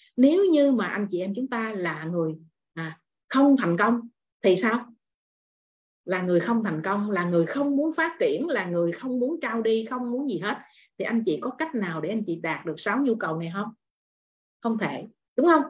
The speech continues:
Không thể nào anh chị có cách để mà anh chị đạt được sáu nhu cầu này cả. Đó là lý do mà chín mươi lăm phần trăm những người ở ngoài, bên ngoài kia, họ không đạt được cái cảm giác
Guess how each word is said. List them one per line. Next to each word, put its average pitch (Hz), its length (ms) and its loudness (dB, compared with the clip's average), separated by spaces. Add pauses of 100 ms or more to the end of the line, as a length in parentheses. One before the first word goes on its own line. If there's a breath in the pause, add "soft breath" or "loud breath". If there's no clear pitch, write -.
Không 277 260 6
thể 170 180 -2
nào 180 220 -2
anh 202 160 -2
chị 147 220 -2
có 226 220 0
cách 302 180 0
để 190 160 0
mà 190 140 0
anh 160 140 -2
chị 156 160 0
đạt 175 220 -2
được 151 140 -2
sáu 254 200 2
nhu 226 100 4
cầu 165 200 0
này 151 140 -2
cả. 175 220 -10 (440)
Đó 214 260 2
là 180 120 0
lý 180 220 0
do 190 320 -4 (260)
mà 185 320 0
chín 277 120 0
mươi 330 160 2
lăm 240 220 2
phần 156 180 -2
trăm 214 340 -6
những 165 240 -6
người 175 220 4 (580)
ở 143 140 -8
ngoài, 190 240 -2
bên 185 180 -2
ngoài 151 200 -4
kia, 196 240 2
họ 156 160 -4
không 240 320 2
đạt 165 240 2
được 165 180 0
cái 226 160 -10
cảm 165 280 -2
giác 262 240 4